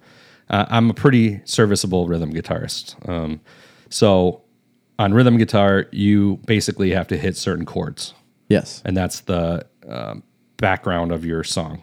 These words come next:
Speaker 1: is a certain chord structure.
Speaker 2: Sure.
Speaker 1: Um, now you can, if there's chords that are adjacent to those, that you can transition through those chords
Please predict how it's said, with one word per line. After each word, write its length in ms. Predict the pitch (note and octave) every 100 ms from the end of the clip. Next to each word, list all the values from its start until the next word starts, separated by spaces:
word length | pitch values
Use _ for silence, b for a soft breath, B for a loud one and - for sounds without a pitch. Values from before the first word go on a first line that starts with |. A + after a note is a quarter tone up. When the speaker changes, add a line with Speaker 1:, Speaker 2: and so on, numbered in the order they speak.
| -
Speaker 1:
is 140 | E2+
a 60 | E2
certain 240 | - F#2
chord 240 | E2 F#2+ E2
structure. 520 | - F2 - - - _ b
Speaker 2:
Sure. 260 | - - G#2+ B B -
Speaker 1:
Um, 480 | G2+ F#2+ E2+ F2+ - -
now 240 | A2 F2+
you 200 | F#2+ A#2
can, 520 | A2+ G#2+ F#2+ F2+ F2 - _ -
if 240 | A2 -
there's 240 | A#2 G2 -
chords 680 | - D#3 B2 G#2 G2+ - - _
that 300 | G#2+ G2 F#2 -
are 160 | G2
adjacent 460 | F2+ F#2 A#2+ B2+ G2
to 80 | F#2+
those, 460 | F2 E2+ G#2+ - -
that 220 | - - -
you 140 | G2 G2+
can 140 | F2+
transition 560 | - F#2 E2 - A2+ F2+
through 200 | - E2+
those 180 | F2 -
chords 460 | - E2+ F2 -